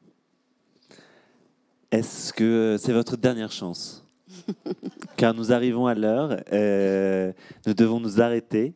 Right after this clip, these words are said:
Speaker 1: C'est maintenant ou jamais. Elle va disparaître.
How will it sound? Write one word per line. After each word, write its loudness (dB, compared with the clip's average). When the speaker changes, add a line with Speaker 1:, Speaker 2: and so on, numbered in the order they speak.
Speaker 1:
C'est 2
maintenant -2
ou 2
jamais. 0
Elle 2
va 4
disparaître. -8